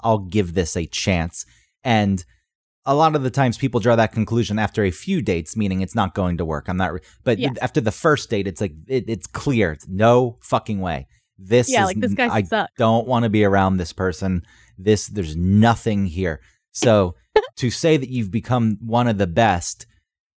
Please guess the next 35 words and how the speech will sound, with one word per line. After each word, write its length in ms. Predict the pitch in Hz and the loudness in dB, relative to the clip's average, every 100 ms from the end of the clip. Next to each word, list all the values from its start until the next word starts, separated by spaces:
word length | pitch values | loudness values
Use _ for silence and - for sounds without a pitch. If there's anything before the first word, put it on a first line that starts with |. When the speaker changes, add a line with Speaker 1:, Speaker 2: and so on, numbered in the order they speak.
| _ _ _ _ _ _ | _ _ _ _ _ _
Speaker 1:
what 180 | 135 - | 0 0
the 120 | 98 | -2
fuck 360 | - - 143 135 | -2 2 2 2
is 180 | 127 104 | 0 0
that? 240 | 90 87 _ - | -2 -2 _ 0
Also, 280 | 156 160 | 2 2
this 180 | 127 113 | 0 -2
whole 240 | 98 156 - | 0 0 2
opening 460 | 135 131 117 104 87 _ _ | 0 0 0 -2 -4 _ _
passage 680 | - 127 127 - 92 90 - _ _ - | -2 0 0 -2 -4 -6 -12 _ _ -4
is 220 | 123 - | -4 0
him 380 | 139 147 120 - _ _ - | 0 2 0 -4 _ _ -10
explaining 680 | 131 - 147 139 135 120 101 | -8 -8 0 2 2 0 2
why 200 | 113 120 | 4 4
you 240 | 117 107 | 2 0
should 280 | - 120 85 | 0 -2 2
buy 300 | 110 107 104 | 4 6 4
the 160 | 90 | 2
book, 480 | 85 92 85 - - _ _ _ _ | -2 0 -2 -4 -16 _ _ _ _
which 560 | - 110 101 - - - _ _ 107 | -2 0 0 -2 -10 -12 _ _ _
to 140 | - | -2
me 260 | 131 139 123 | 2 2 2
Speaker 2:
That 100 | 107 | 4
you've 80 | 117 | 4
Speaker 1:
doesn't, 100 | 117 | 4
Speaker 2:
already 180 | 254 - | 4 0
purchased. 520 | - 233 - - - | -4 -6 -8 -16 -10
Speaker 1:
it 140 | 135 143 | -2 2
doesn't 280 | 135 131 | 2 0
instill, 460 | 110 120 104 - 123 | -2 -2 -2 0 2
well, 200 | 131 120 | 4 2
if 120 | - | 2
you 140 | 127 120 | 0 2
have 180 | 120 | 4
a, 260 | 101 95 | 2 2